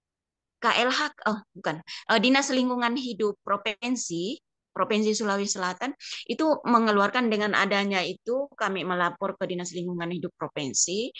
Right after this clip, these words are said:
kami sampaikan, Kak, bahwa, eh, ini ada kerusakan, akhirnya turunlah Dinas Provinsi. Terus keluarlah surat menyatakan bahwa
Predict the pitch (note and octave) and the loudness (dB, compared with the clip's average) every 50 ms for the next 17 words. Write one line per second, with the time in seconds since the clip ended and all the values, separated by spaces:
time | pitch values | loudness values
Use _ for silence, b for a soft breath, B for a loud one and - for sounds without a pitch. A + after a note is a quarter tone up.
0 | B B B B B B A#3 A#3 A#3+ A#3+ A#3+ C4 A#3+ B3+ B3+ D4 D4+ E4+ D#4+ - | B B B B B B -2 -2 -2 0 0 2 2 2 0 0 -2 -2 -2 -2
1 | C#4+ C4+ C4+ B3+ - A#3 G#3+ - - B B B B B B - G3+ G3+ G3 G3+ | -2 -2 -2 0 0 -2 -2 -2 -4 B B B B B B -2 0 0 0 0
2 | G#3+ A3+ A#3+ B3+ C4+ C4+ - _ _ _ _ _ _ _ - D3+ F#3+ G3 G3 G3+ | 0 0 0 0 0 -2 -6 _ _ _ _ _ _ _ -4 -2 -2 -2 0 -2
3 | G3 G3 F#3+ F#3+ F#3 F3+ - - A3+ C#4 C4+ B3 F#3 F#3 F#3+ F#3 F#3 F#3+ F#3+ F#3 | -2 -2 -2 -4 -6 -4 -2 2 4 4 4 4 4 2 2 0 -2 -2 -4 -4
4 | - G3 F#3+ - G3+ F#3+ - D#3+ F3 F#3+ F#3+ G3+ G#3+ A3 - - F3+ F#3+ G#3+ A3 | -4 -4 -6 -4 -4 -4 -4 -2 -4 -4 -4 -4 -6 -6 -6 -6 -4 -4 -2 0
5 | A3 G#3+ G#3 F#3+ E3 E3 D#3+ C3 F3 F3 F3 E3+ - - E3 D#3+ - D#3+ E3 E3+ | 2 4 4 4 4 2 -2 -4 -4 -4 -4 -6 -6 -6 -6 -4 -4 -4 -4 -4
6 | D#3+ - - F3 F3 F3+ F3 E3 C3 - B B B B B B B B - A3 | -4 -2 0 2 4 4 4 4 2 -2 B B B B B B B B 4 6
7 | B3 C4 B3+ - A3+ F#3+ F#3 G3 G#3 A3 A3+ A3 - A3+ B3 A#3+ B3+ C4 C4 B3+ | 6 6 4 4 4 4 6 6 4 4 2 -2 0 0 0 2 2 2 2 2
8 | B3 - A#3 A3 A3+ A3 G#3+ A3 B3 B3 B3 - A#3+ A3+ A3 G#3+ B B B B | 2 0 0 -2 0 -2 -2 -2 -4 -4 -2 0 -2 0 -2 -4 B B B B
9 | B F3+ F3+ F#3+ | B -2 -2 -2